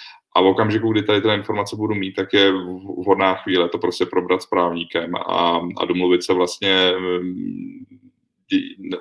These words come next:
domluvit se s ním nebo nastavit si s ním nějakou strategii, protože i samozřejmě s-, finanční smlouva nebo úvěrová smlouva je smlouva jako jakákoliv jiná, dá se tam prostě vyjednávat,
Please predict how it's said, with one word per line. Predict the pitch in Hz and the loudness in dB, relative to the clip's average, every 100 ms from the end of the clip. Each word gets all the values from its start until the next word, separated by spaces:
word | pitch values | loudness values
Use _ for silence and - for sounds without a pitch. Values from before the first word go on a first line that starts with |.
| - | 0
domluvit | 95 107 107 101 | 4 6 6 6
se | 104 | 0
s | - | -2
ním | 101 | -4
nebo | 92 | -2
nastavit | 92 90 101 95 | -2 0 -2 -2
si | 101 | -6
s | |
ním | 104 | -4
nějakou | 101 98 110 | -2 0 0
strategii, | - 196 104 98 104 | 0 0 2 4 4
protože | 101 - 98 98 | 2 2 4 4
i | 101 92 | 4 4
samozřejmě | 95 95 92 101 101 95 | 0 -4 -2 -2 -2 -2
s-, | - - - 92 92 92 - 87 90 87 - | -4 -10 -10 -6 -4 -4 -10 -14 -10 -10 -2
finanční | 92 92 92 101 | 0 0 -2 -6
smlouva | - 90 92 92 | -4 0 2 4
nebo | 90 | 2
úvěrová | 87 92 92 95 92 92 | 0 0 6 8 8 4
smlouva | - 95 87 82 - - - - - - - - | 0 0 0 0 -6 -12 -10 -10 -10 -14 -4 4
je | 104 | 4
smlouva | - 107 95 92 | 4 2 4 4
jako | 92 110 | 4 4
jakákoliv | 95 95 92 104 - - | 2 2 2 2 2 0
jiná, | 101 98 92 | 0 2 2
dá | 87 85 | 2 0
se | - 95 | -2 -2
tam | 92 85 | -2 -2
prostě | 90 - 90 | -6 0 2
vyjednávat, | 87 90 95 90 87 82 | 6 4 4 4 4 2